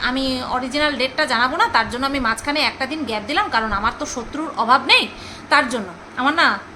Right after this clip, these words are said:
কথাটা শুনে just হাসি পেল, মিনার কথাটা শুনে হাসি পেল। ও নিজের, আহ, বাপের বাড়ির এলাকায়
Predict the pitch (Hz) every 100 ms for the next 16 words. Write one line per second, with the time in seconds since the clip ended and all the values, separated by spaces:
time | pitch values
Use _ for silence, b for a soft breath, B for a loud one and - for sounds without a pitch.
0 | - 240 277 302 311 320 302 311 - 226
1 | 254 294 214 160 - - - - - -
2 | - - - 233 262 302 302 233 277 311
3 | 311 269 269 403 B B B - 254 294
4 | 359 254 180 - - - - - 277 330
5 | 370 403 427 - - 247 294 285 339 339
6 | 349 349 - - - 233 233 226 214 254
7 | 330 330 320 349 330 262 294 302 302 294